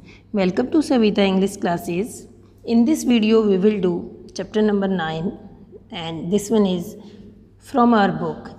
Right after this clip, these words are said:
An Alien Hat. Name of our topic is A Tiger in the House. देखो, हमने forest में tiger को सुना है कि जंगल में जो है tiger रहते हैं,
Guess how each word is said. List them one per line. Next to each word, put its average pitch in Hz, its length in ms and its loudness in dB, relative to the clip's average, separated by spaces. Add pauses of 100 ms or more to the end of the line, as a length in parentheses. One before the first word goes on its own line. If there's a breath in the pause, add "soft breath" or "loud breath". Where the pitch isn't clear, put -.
(120)
An 190 140 -4
Alien 156 380 -6
Hat. - 540 -10 (920 loud breath)
Name 240 240 6
of 285 180 0
our 240 120 0
topic 190 540 -2
is 170 260 -8 (100)
A 226 40 -8
Tiger 220 560 2
in 214 320 -2
the 165 120 -2
House. - 680 -6
देखो, - 420 0
हमने 202 280 4
forest 196 480 -2
में 208 180 2
tiger 180 340 -2
को 180 160 -4
सुना 180 340 -2
है 185 160 -2
कि 196 140 -4
जंगल 190 380 4
में 190 320 -4 (220)
जो 175 180 -4
है 165 140 -4
tiger 160 380 -8
रहते 160 320 -6
हैं, 165 240 -10